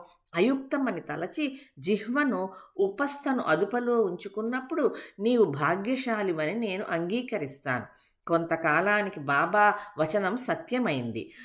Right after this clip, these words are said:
సద్గురు కృప వలన బాబా చెప్పిన విధంగానే జోగుకు వైరాగ్యం కలిగింది. అతని పుత్ర సంతతి బంధం లేదు.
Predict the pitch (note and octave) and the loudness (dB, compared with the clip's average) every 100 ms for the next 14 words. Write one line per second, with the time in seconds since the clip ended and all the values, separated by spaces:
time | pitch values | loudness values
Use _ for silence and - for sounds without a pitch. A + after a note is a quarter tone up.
0 | - - F3 D#3+ F3+ C#4 C4 F#3 E3+ A3 | -18 -4 -2 -2 2 2 2 0 4 4
1 | G#3 E3+ D3 C3+ C#3 E3 G#3 G#3 F#3 C3+ | 4 2 2 4 4 6 4 4 -4 0
2 | E3+ F#3+ F#3 F3 F#3+ G#3 G#3 G#3 B3+ C#4+ | 0 2 2 2 0 2 2 2 2 0
3 | - - - _ D3 G3+ B3+ A#3+ A#3 F#3 | -2 -10 -20 _ 4 8 8 6 6 8
4 | F3+ A3+ G#3+ D#3 F3+ B3+ F3+ D#3+ C#3+ B2 | 8 8 6 2 -4 2 2 2 0 -4
5 | - _ _ _ _ _ _ _ _ _ | -14 _ _ _ _ _ _ _ _ _
6 | _ _ _ _ _ _ G#3+ A#3 B3 A3 | _ _ _ _ _ _ 4 4 4 2
7 | - - C#4 D#4 C#4+ B3+ A3+ A#3+ F3+ E3+ | -6 -8 -4 -2 -2 -4 -6 -4 0 0
8 | F3+ A#3 A3 D3 B2 | 0 0 2 0 0